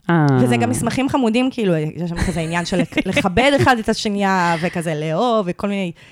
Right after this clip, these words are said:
Speaker 2: כאילו,
Speaker 1: חמוד.
Speaker 2: זה, זה טופס, כאילו, סאחי עם דברים יפים בתוכו.
Speaker 1: אהה.
Speaker 2: ואז היא אמרה לנו לבוא לבית משפט. אוקיי, עכשיו אני רוצה להגיד לך איך דמיינתי את זה.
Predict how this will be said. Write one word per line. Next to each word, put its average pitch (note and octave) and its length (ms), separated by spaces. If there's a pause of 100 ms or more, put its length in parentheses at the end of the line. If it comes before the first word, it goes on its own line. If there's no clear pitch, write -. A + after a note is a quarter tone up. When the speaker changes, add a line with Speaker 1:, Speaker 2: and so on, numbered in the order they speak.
(100)
Speaker 2:
כאילו, A#3+ 160
Speaker 1:
חמוד. F3+ 120
Speaker 2:
זה, G3+ 80 (140)
זה F#3+ 180 (180)
טופס, - 560 (140)
כאילו, F#3 340
סאחי - 680
עם G3 240 (100)
דברים G3 400
יפים F#3 300
בתוכו. E3 380 (280)
Speaker 1:
אהה. E3 260 (280)
Speaker 2:
ואז A#3+ 480 (240)
היא G3+ 100
אמרה G3 180
לנו G3+ 120
לבוא E3+ 200
לבית D#3 220
משפט. - 360
אוקיי, - 220
עכשיו B3 220
אני B3+ 100
רוצה G#3+ 240
להגיד F3+ 300
לך A#3 120
איך F3+ 180
דמיינתי E3 500
את D3 60
זה. - 60